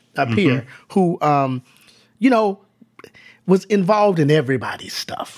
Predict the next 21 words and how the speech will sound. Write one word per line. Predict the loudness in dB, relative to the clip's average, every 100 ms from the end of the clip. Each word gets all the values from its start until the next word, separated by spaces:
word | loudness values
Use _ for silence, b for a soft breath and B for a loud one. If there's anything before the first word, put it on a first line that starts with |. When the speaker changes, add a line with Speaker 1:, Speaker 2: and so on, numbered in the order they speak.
| 0
Speaker 2:
Yes. | 0 0
Speaker 1:
Okay? | 0 2 2 0 -4
Speaker 2:
<laughs> | -10 -4
Speaker 1:
And, | -2 0
and, | 0 0
you | 2
know, | 2
we | 2 2
always | 2 0 0 2
Speaker 2:
Mm-hmm. | 2
Speaker 1:
tease, | 2 0 -2 -6 -4
you | -2
know, | 2 0
uh, | 0 0 -2
some | -4
people | -4 -4
'cause | -2 -2
we're, | 2 2
like, | 2 0
calling, | 0 0 0 -2 -2
uh, | 0 -2